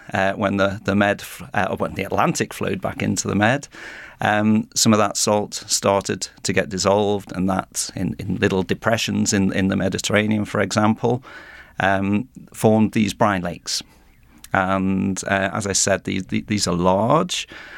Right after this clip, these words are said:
and back, uh,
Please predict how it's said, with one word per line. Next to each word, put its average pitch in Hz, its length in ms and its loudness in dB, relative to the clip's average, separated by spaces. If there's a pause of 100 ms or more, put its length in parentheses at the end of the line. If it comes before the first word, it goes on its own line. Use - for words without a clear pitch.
(140)
and 110 720 4 (1000)
back, - 280 0 (260)
uh, 104 300 0